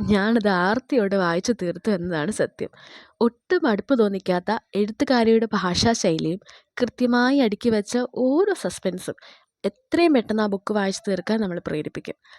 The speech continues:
വളരെ വ്യത്യസ്തമായൊരു പ്രമേയമാണിതിൻ്റെ. ശക്തമായ സ്ത്രീ കഥാപാത്രങ്ങളെ സൃഷ്ടിച്ച കെ ആർ മീരയുടെ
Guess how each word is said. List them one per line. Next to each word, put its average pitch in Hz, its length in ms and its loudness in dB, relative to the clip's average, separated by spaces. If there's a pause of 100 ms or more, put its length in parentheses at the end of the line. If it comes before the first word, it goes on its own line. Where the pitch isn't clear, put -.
(200)
വളരെ 190 320 2
വ്യത്യസ്തമായൊരു 208 1000 0
പ്രമേയമാണിതിൻ്റെ. 165 920 0 (540)
ശക്തമായ 311 840 2
സ്ത്രീ 247 260 0
കഥാപാത്രങ്ങളെ 190 840 2
സൃഷ്ടിച്ച - 400 -6 (500)
കെ 214 140 4 (120)
ആർ 226 140 4
മീരയുടെ 202 460 0